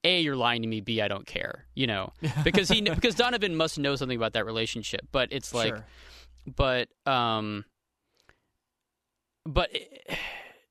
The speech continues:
Speaker 1: but sort of, like, bring it, like, because shooting, the decision to shoot Henry, it kind of brings, like, the subtext into text. It brings, like, the, the things, all the things which have kinda just been there, but haven't been, like, the spine,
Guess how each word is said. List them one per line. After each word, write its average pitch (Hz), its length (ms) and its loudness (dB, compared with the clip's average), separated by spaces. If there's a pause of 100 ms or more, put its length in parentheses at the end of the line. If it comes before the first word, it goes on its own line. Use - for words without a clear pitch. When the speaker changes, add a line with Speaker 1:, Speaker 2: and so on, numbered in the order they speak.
(240)
Speaker 1:
but 180 160 0
sort 226 180 2
of, 190 60 -2
like, 170 220 0
bring 214 180 0
it, - 100 -4
like, 165 200 0 (280)
because 170 220 0
shooting, 247 500 0 (160)
the 160 160 0
decision 208 400 0
to 147 60 0
shoot - 520 -2 (520)
Henry, 117 520 0 (180)
it 143 200 -4
kind 190 240 2
of 135 200 -2
brings, 151 680 0 (300)
like, 127 200 2
the 147 80 -4
subtext 160 600 0
into 120 160 -4
text. - 420 0
It 127 100 -4
brings, 156 360 0
like, 127 200 0
the, 120 200 -2
the 127 160 -6
things, 131 580 0 (460)
all 180 160 2
the 180 100 -2
things 156 240 -2
which 139 120 -8
have 131 120 -6
kinda 160 240 0
just 127 260 -10
been 151 260 0
there, 110 220 -2
but 110 120 -2
haven't 135 360 0
been, 123 160 -2
like, 113 160 -2
the 117 80 -10
spine, 127 800 0